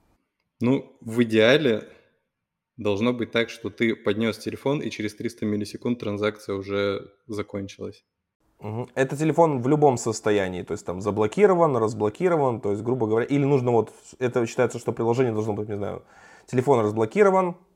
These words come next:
Speaker 2: у-, экран включён, приложение запущено.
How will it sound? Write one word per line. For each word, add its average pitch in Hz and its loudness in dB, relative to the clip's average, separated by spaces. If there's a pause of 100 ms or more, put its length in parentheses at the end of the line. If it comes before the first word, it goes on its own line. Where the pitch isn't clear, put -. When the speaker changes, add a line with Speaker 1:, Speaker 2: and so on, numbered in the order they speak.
Speaker 2:
у-, 110 -4
экран 113 0
включён, 160 0
приложение 113 0
запущено. 143 -4